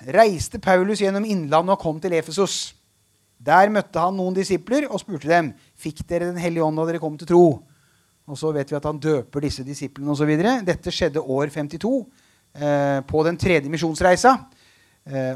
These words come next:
og så vet vi altså da at han ble der til våren femtifem. Og han sier tydelig i første Korinterbrev her at «jeg blir her til pinse». Våren femtifem er kommet, og han planlegger nå å reise videre. Så da vet vi både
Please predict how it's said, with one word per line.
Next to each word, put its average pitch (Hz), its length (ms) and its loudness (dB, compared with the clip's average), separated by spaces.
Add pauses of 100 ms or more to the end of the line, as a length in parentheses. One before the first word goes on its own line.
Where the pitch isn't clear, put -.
og 202 160 2
så 214 480 8
vet 175 320 2
vi 226 80 4
altså 196 240 6
da 214 300 8
at 170 100 -2
han 190 180 2
ble 147 200 2 (100)
der 180 160 6
til 175 240 -4
våren 139 260 -4
femtifem. 156 680 0 (720)
Og 135 80 -10
han 170 160 -2
sier 208 460 -2 (420)
tydelig 165 260 -4
i 202 40 -2
første 165 240 -6
Korinterbrev 170 480 -4
her 247 260 2
at 170 100 -6
«jeg 160 220 -2
blir 143 240 -6
her 147 160 -6
til - 160 -18
pinse». 226 380 -10 (340)
Våren 147 240 -4
femtifem 180 480 -8
er 190 80 -10
kommet, 208 400 -4
og 165 160 -10
han 170 160 -4
planlegger 151 400 -2
nå 139 240 0
å 151 80 -2
reise 139 480 -2 (240)
videre. - 400 -10 (1700)
Så 139 160 -14
da 185 160 6
vet 170 240 0
vi 190 100 0
både 160 540 2